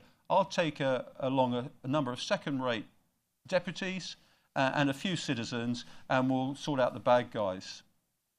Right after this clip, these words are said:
In future, I think you've got to put more responsibility on regional partners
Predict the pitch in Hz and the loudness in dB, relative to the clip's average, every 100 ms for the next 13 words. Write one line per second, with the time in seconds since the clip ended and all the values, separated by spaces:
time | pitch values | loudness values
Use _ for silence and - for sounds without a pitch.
0 | _ _ _ _ _ _ _ _ - 165 | _ _ _ _ _ _ _ _ -2 0
1 | - 262 - 139 - 151 156 175 147 - | 2 0 2 -2 2 0 0 -4 -4 -6
2 | - 165 147 175 - - 165 165 196 196 | -4 -4 -2 -4 -4 -6 -6 -2 -2 -2
3 | - 175 151 - 131 135 127 135 127 139 | -2 -4 -4 -6 -6 -6 -4 -4 -2 -2
4 | 180 196 190 151 - 135 131 120 113 - | -4 -4 -4 -4 -2 -2 0 -4 -8 -10